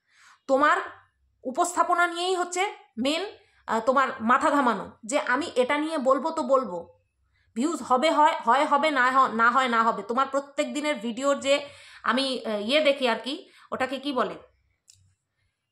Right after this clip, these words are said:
বার, হ্যাঁ, বার, বার, হ্যাঁ, যে, ওটাই তো বলে, ওই যে, যে, এই যে এরকম ওঠানামা করে যেটা, ওটা যখন দেখি আমি বুঝতে পারি যে এই মানুষটা কখনো ভিউজের জন্য ভিডিও করে না,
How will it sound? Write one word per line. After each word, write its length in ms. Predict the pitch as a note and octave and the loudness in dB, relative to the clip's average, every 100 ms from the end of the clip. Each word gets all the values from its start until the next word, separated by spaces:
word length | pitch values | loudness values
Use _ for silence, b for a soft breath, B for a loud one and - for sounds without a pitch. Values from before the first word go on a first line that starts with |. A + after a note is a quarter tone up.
| _ G#3 | _ 0
বার, 260 | A#3+ A3+ - - _ _ _ _ - | 2 2 -2 -14 _ _ _ _ -4
হ্যাঁ, 320 | A#3+ G3 - _ _ _ _ _ _ _ _ - | -2 -2 -6 _ _ _ _ _ _ _ _ -8
বার, 220 | G#3 A#3 A#3+ - - | 0 0 0 -8 -6
বার, 300 | A3+ B3 A#3 | 0 2 0
হ্যাঁ, 220 | A3 F#3+ F#3+ | -4 -8 -14
যে, 200 | - - B3 | -20 -14 -12
ওটাই 300 | - D4+ D4+ | -6 -4 -2
তো 100 | C4+ | -4
বলে, 240 | G#3 F3 | -4 -6
ওই 100 | A#3 | -6
যে, 280 | A3+ G#3 F#3+ | -4 -4 -6
যে, 80 | G#3+ | -10
এই 180 | - A3+ | -10 -8
যে 240 | G#3 G3 | -8 -8
এরকম 440 | G#3 A3 A#3 G3+ - | -10 -6 -6 -6 -10
ওঠানামা 420 | - A#3 C#4+ C4 | -6 0 2 2
করে 220 | B3+ A#3+ A#3 | 2 2 0
যেটা, 260 | A3 F3 - _ _ b b b b | -4 -8 -10 _ _ b b b b
ওটা 220 | B3 E4 | -2 2
যখন 280 | D#4+ F4 F#4 | 2 2 0
দেখি 220 | D#4 D#4 | -2 -2
আমি 120 | D#4+ E4 | -2 -2
বুঝতে 300 | C#4 - E4 | -6 -4 0
পারি 220 | C#4 C4+ | 0 0
যে 140 | B3 | -2
এই 420 | C#4 - D4 F4+ | -2 0 2 2
মানুষটা 500 | F4 C4+ D#4+ - A3+ A#3 | 2 0 -2 -4 -4 -2
কখনো 340 | B3 D4 C4+ | -2 -2 -4
ভিউজের 560 | A3+ A#3 D#4 E4 F#4 E4 | -4 -2 0 0 0 0
জন্য 480 | D#4 C#4 A3 C4+ - | 0 0 0 -4 -8
ভিডিও 340 | G#3 B3+ C#4 C#4 | -6 -4 -2 0
করে 260 | A#3+ A3 | 0 0
না, 240 | F#3 - | -4 -12